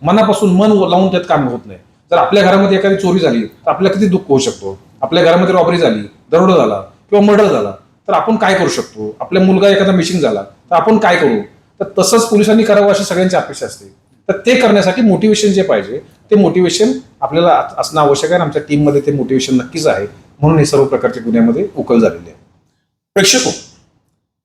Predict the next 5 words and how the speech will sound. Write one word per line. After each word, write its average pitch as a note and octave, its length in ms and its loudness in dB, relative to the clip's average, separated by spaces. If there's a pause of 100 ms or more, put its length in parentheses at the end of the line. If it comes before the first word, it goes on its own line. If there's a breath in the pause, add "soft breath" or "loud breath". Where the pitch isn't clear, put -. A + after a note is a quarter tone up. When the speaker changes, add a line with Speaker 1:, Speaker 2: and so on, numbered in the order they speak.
(160)
Speaker 2:
एकोणीस B3+ 920 0 (400)
जून A3 300 2
दोन F#3+ 140 2
हजार F#3+ 340 2
बावीसला D3 420 0